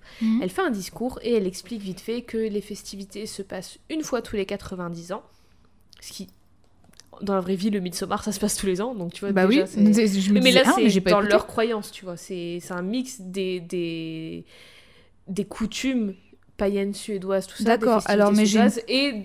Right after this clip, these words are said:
Speaker 2: c'est mélangé pour faire, euh, leur croyance à ce groupe qui est fictionnel.
Speaker 1: Ok, mais bon, j'ai une question, et tu peux
Speaker 2: Mhm.
Speaker 1: ne pas répondre parce que ça se trouve, t'as prévu de le dire pour la suite.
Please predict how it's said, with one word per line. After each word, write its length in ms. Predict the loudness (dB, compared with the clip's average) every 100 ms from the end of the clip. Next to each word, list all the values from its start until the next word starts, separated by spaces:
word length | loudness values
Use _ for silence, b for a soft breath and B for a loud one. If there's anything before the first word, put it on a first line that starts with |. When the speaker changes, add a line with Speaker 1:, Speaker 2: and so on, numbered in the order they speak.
| -12 -16
Speaker 2:
c'est 220 | -4 0
mélangé 540 | 2 2 2 -2 -2 -2
pour 220 | -4 -8
faire, 240 | -4 -2
euh, 140 | -2 0
leur 200 | -2 -2
croyance 460 | -4 -4 -4 -6 -8
à 80 |
ce 180 | -8 -6
groupe 340 | -6 -4 -4 -6
qui 200 | -4 -4
est 40 |
fictionnel. 540 | -4 -10 -8 -6 -6 -12 B 2
Speaker 1:
Ok, 260 | 2 4 4 4
mais 260 | 2 2
bon, 200 | 2 0
j'ai 100 | 2
une 100 | 2
question, 440 | 2 0 2 2 4
et 140 | 4 2
tu 160 | 0
peux 140 | 2 4
Speaker 2:
Mhm. 60 |
Speaker 1:
ne 40 | 6
pas 140 | 6
répondre 320 | 4 4 2
parce 120 | 2
que 80 | 0
ça 120 | -2
se 60 | -2
trouve, 120 | -2
t'as 140 | -2 0
prévu 260 | 0 0
de 60 | 0
le 80 | 0
dire 160 | -2
pour 100 | 0
la 80 | -2
suite. 300 | 0 -4 -6